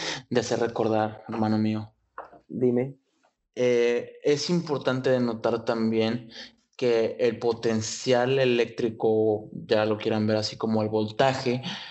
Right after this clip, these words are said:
Speaker 1: de una celda de hidrógeno tampoco es tan alto. Lo que se hace en este tipo de casos, y en el que, lo que se hace en la mayoría de los casos,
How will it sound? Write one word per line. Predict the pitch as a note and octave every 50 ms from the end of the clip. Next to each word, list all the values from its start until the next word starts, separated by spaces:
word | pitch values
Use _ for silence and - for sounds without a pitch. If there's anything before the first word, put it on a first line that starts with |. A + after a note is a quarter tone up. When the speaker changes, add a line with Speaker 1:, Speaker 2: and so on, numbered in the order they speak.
| - - _
Speaker 1:
de | - B2+ A#2+ A#2 A2+ A2
una | A2+ A#2 A#2+ A#2+ A#2 A#2+
celda | A#2+ - B2+ A#2+ A#2 A#2 A#2+
de | A#2
hidrógeno | A#2 A#2 A#2 A2+ - - A#2+ A#2 A2+ A2+
tampoco | A2+ G#2+ G#2+ G#2+ - A2+ A2 A2 - - A#2 A2+ A2
es | A2 A2 - - - - - _ _ _ _ _ _
tan | - A2 A2 A2 A2
alto. | A2+ A#2+ A#2+ A2+ A2+ - A2+ A2 A2 - - - - - - _ _
Lo | - B2 A#2 A#2 -
que | - B2+ A#2
se | A2+ - - A#2+ A#2
hace | A#2+ C3+ C#3 C#3 C3+ - D3+
en | C#3 C#3
este | C3+ C3 - C#3
tipo | C3 - B2+ B2 - B2 B2 A#2+
de | A#2+ A#2 A2+
casos, | - A#2+ A2+ A2+ - A2+ A2+
y | A#2
en | A2 A2
el | G#2+ G#2+ G#2 G#2
que, | - A#2+
lo | A2 A#2 A2
que | A2+ A#2 A2
se | A2+ A#2+
hace | A2 A2+
en | B2+ B2+
la | A#2+
mayoría | A#2 A2 G#2+ G#2+ A2 A2+
de | A2+ A#2
los | A#2 A2+ G#2+ -
casos, | - - G#2+ A2+ A2+ - A2+ A2+ A2 - -